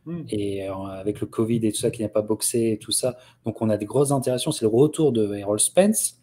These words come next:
Speaker 2: euh, qui n'avait pas boxé depuis Sean Porter. Et, euh, et donc Danny Garcia a une chance pour le titre de nouveau contre,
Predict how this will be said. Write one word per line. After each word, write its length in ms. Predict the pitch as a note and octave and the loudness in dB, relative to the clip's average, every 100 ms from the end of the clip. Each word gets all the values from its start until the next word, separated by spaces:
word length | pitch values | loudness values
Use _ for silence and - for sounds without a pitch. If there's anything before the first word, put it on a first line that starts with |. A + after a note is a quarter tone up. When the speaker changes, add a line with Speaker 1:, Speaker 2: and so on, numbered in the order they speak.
| _ _ _ _ _ A2 | _ _ _ _ _ 0
Speaker 2:
euh, 520 | G#2+ G#2 G2+ G2 G2 | 2 2 0 -2 -4
qui 160 | - | -4
n'avait 100 | G#2 | -2
pas 140 | G2 G#2 | 2 2
boxé 280 | G#2 - G#2 | 2 0 -4
depuis 600 | G#2+ A#2 A2+ - C3 A#2 | 6 6 6 -2 -4 -2
Sean 240 | G#2 F#2+ | -2 -2
Porter. 420 | - - - G3 F#3+ - _ - - _ _ | -2 -2 0 0 0 -6 _ -20 -20 _ _
Et, 440 | D#3 F#3 G#3 - - _ - - | 10 10 10 6 -10 _ -12 0
euh, 720 | A2+ G#2 G2+ G2 F#2+ G2 G2+ B2 | 4 4 4 0 -4 -8 -8 -2
et 80 | |
donc 300 | A#2 E3 E3 - | 4 6 4 0
Danny 260 | A#2 A#2 | 2 4
Garcia 280 | A2+ A#2+ - | 4 2 2
a 40 | D#3 | 2
une 100 | A#2 | 0
chance 340 | - E3 - | -2 -4 -4
pour 300 | - A2 G#2 | -2 0 2
le 140 | A2 A2 | 0 -2
titre 480 | - G3 - - _ - | -2 -2 -4 -12 _ -2
de 100 | B2 | 0
nouveau 300 | B2+ C3 F3+ | 2 2 0
contre, 320 | F3+ C3 - | 0 -8 -8